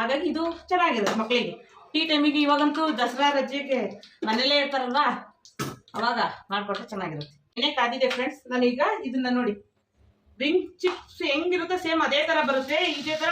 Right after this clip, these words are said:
ಮಾಡ್ಕೊಡಿ, ಮಕ್ಕಳು ತುಂಬಾ ಇಷ್ಟಪಟ್ಟು ತಿಂತಾರೆ. ಹಾಗಾಗಿ ಈ ಥರ ಬೇಗ ಬೇಗ ಹಾಕ್ರಿ, ಇಲ್ಲಾಂದ್ರೆ ಸೀದೋದಂಗೆ ಆಗುತ್ತಲ್ವಾ, ಅದಕ್ಕೆ ತಕ್ಷಣ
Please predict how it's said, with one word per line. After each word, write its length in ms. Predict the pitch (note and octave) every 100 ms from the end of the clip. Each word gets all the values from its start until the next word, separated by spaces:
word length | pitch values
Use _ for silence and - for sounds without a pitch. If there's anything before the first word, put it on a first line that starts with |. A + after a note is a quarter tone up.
| D#4+
ಮಾಡ್ಕೊಡಿ, 480 | D4 D4 D4 G#3+ C4+ G#4 - - - -
ಮಕ್ಕಳು 240 | A#3+ A#3+ F4+
ತುಂಬಾ 160 | D4+ D#4+ D#4+
ಇಷ್ಟಪಟ್ಟು 400 | E4 E4 D#4+ D#4+
ತಿಂತಾರೆ. 420 | D4 C4 B3 G3+ - F#4 - - - - - - - - B3
ಹಾಗಾಗಿ 340 | B3 B3 G#3 G#3+
ಈ 40 | C4
ಥರ 100 | C#4 A#3+ - - - - - - - - - - - - - - - - - - - - - - - - - -
ಬೇಗ 140 | C4 D4+ E4+
ಬೇಗ 120 | E4 D#4+ D#4
ಹಾಕ್ರಿ, 200 | B3+ A#3+
ಇಲ್ಲಾಂದ್ರೆ 260 | B3+ D4+ F#4
ಸೀದೋದಂಗೆ 400 | E4 D4 C#4+ C4+ A#3+
ಆಗುತ್ತಲ್ವಾ, 400 | A3+ G3+ G3 B3
ಅದಕ್ಕೆ 240 | G#3 G3+ G3 A3+
ತಕ್ಷಣ 220 | A3+